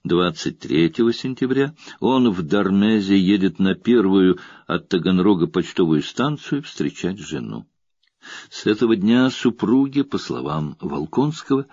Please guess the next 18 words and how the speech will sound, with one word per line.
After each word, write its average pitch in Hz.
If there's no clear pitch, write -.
заново 135
переживают 123
свой 127
далекий 117
медовый 101
месяц. 95
Они 120
прогуливаются 113
вдвоем, 85
приветливо 113
отвечая 117
на 117
поклоны 110
прохожих, 92
объезжают 110
в -
коляске 117
окрестности, 117